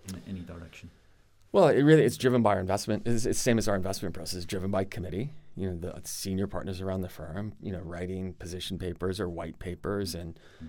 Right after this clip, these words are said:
Speaker 2: you know, thinking about different angles and, you know, having a counterpoint of view, what could go wrong, what do we know, what don't we know,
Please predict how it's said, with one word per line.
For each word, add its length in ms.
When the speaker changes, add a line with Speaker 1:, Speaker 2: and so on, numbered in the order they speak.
Speaker 2:
you 80
know, 60
thinking 360
about 200
different 280
angles 520
and, 320
you 100
know, 80
having 260
a 100
counterpoint 680
of 80
view, 280
what 200
could 120
go 120
wrong, 560
what 100
do 80
we 100
know, 300
what 300
don't 180
we 80
know, 400